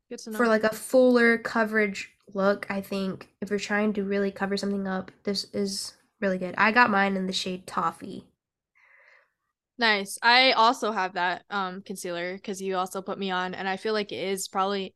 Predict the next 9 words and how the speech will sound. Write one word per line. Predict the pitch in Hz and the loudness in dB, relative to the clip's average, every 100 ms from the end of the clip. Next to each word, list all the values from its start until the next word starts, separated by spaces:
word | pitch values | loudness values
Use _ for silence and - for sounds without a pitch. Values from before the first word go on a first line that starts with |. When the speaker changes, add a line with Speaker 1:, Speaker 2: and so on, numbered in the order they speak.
| _ | _
Speaker 1:
the | 214 214 | -6 -2
best, | 190 190 - | -2 -2 -2
even | 262 370 587 | 0 0 0
for, | 440 403 | 2 2
like, | 339 - | 2 0
lighter | 165 185 208 | -2 -2 -2
makeup | 180 175 170 | -6 -8 -8
days, | 180 175 175 | -6 -6 -6
like, | 180 | -8